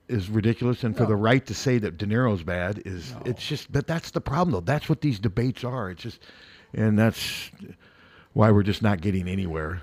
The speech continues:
Speaker 2: De Niro was good in, uh, you know, and I didn't expect him to be,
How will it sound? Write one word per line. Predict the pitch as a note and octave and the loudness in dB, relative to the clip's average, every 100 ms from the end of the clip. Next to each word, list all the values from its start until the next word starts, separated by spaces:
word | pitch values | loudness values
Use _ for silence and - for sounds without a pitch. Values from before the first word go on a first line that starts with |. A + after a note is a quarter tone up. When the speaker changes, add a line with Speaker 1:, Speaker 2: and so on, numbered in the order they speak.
| - | -4
Speaker 2:
De | C3+ | -2
Niro | D3 F#3+ A#3 G#3+ G3+ | 2 6 6 4 2
was | C#3 C3+ A#2+ - | 0 -4 -6 -8
good | C3 D3 D3 D3 B2+ - - | 0 2 2 0 -2 -14 -10
in, | A#2 A#2 A2+ A2+ | -8 -6 -6 -8
uh, | - G#2+ G#2+ G#2+ G#2+ G2+ F3 _ _ _ _ _ _ _ | -8 -6 -6 -6 -8 -14 -20 _ _ _ _ _ _ _
you | B2 A#2 | -10 -6
know, | A#2+ A2+ | -4 -4
and | A2+ | -4
I | A2+ | -4
didn't | A#2 A2+ | -6 -8
expect | G#2 - - A2+ - | -10 -14 -6 -6 -6
him | G#2+ G2 | -12 -10
to | G2 | -10
be, | G2+ F#2+ | -8 -10